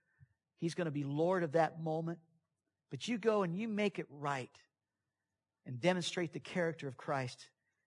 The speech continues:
Would you pray this prayer with me? Father, I choose today to forgive those who have hurt me.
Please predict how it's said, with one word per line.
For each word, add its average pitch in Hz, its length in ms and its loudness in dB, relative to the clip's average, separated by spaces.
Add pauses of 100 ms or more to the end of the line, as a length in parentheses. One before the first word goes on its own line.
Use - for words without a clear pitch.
(160)
Would - 80 -8
you 285 60 0
pray 202 240 4
this 170 160 -2
prayer 165 240 2
with 139 140 -4
me? 147 120 -4
Father, 185 400 6
I 160 60 4
choose 202 420 -2
today 131 520 -2 (1900)
to 160 100 -4
forgive 170 540 6
those 180 320 4
who 175 180 -2
have 139 120 0
hurt 156 360 -4
me. 131 360 -6